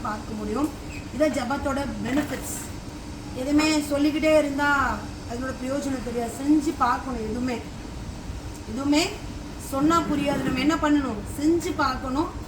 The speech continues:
So I hope நீங்க எல்லாரும் பண்ணுவீங்கன்னு நினைக்கிறேன். So நிறைய பேர் வந்து கேட்டுட்டே இருக்கீங்க, "மேம், கிளாஸ் வந்து என்ன டைமிங்ஸ்?" அப்படின்னு சொல்லிட்டு. காலையில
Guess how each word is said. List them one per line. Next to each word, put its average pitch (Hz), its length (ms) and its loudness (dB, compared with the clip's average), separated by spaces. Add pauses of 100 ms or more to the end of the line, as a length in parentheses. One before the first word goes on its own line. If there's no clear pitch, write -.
(520)
So 240 140 -2
I 233 140 -2
hope 277 240 2 (120)
நீங்க 240 180 -4
எல்லாரும் 254 360 -2
பண்ணுவீங்கன்னு 269 400 0
நினைக்கிறேன். 247 540 0 (600)
So 254 200 -2
நிறைய 254 240 2
பேர் 302 220 4
வந்து 285 160 0
கேட்டுட்டே 285 380 2
இருக்கீங்க, 277 380 0
"மேம், 277 300 0 (100)
கிளாஸ் 262 380 -2
வந்து 262 180 -4
என்ன 254 280 2
டைமிங்ஸ்?" 254 420 -2
அப்படின்னு 226 260 -6
சொல்லிட்டு. 247 400 -4
காலையில 247 420 0